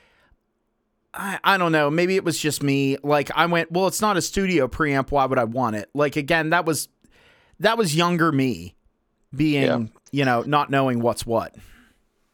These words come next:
Speaker 2: Well, they were apparently misguided and mismarketed. Um, they were supposed, as I understand, a lot of people compared them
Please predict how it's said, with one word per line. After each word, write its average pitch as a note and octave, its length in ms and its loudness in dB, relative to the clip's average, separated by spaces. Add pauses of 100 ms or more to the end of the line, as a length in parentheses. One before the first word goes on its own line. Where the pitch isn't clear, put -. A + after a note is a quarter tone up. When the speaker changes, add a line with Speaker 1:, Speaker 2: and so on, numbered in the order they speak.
(200)
Speaker 2:
Well, A#2+ 120 2
they E3 100 4
were C3+ 120 2
apparently F#2 420 0
misguided D2 680 -2
and D#2 300 -4
mismarketed. - 680 -6 (200)
Um, D2+ 460 -4 (760)
they G2+ 100 0
were F#2 80 0
supposed, - 320 -2 (800)
as A2 160 0
I D3+ 120 2
understand, B2 400 0
a F2 40 0
lot F#2 280 2
of G#2+ 80 -4
people F2+ 520 0
compared F2+ 440 -4
them E2 200 -6